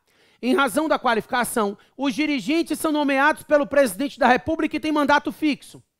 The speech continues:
Ou seja, essa é uma regra aplicável à agência reguladora. Eles colocam justamente para confundir vocês, tá? Então, cuidado para não deixar, é, as agências te confundirem na hora da prova.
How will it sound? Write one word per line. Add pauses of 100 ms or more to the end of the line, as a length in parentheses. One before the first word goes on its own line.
(160)
Ou
seja, (320)
essa
é
uma
regra
aplicável
à
agência
reguladora. (460)
Eles
colocam
justamente
para
confundir
vocês, (300)
tá? (180)
Então, (200)
cuidado
para (200)
não
deixar,
é,
as
agências
te
confundirem
na
hora
da
prova.